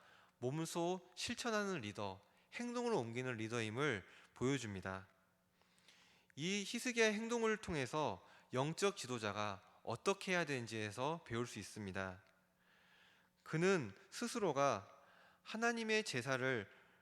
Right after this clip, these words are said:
위해 헌신하는 모습을 보여줌으로써 백성들의 마음도 함께 움직이게 만들었습니다. 그리고 많은 백성들이 동참한 결과가 오 절 이하에 나와 있습니다.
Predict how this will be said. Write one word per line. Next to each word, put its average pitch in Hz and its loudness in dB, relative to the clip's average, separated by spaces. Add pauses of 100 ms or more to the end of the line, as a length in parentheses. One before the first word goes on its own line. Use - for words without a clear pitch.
(140)
위해 120 -2 (280)
헌신하는 233 2
모습을 127 0
보여줌으로써 113 -4 (300)
백성들의 143 -2
마음도 107 0
함께 214 -6
움직이게 117 -2
만들었습니다. 95 -6 (580)
그리고 156 2
많은 160 6
백성들이 160 0 (260)
동참한 160 -2
결과가 107 0 (360)
오 131 2
절 165 6
이하에 110 4
나와 101 2
있습니다. 92 -6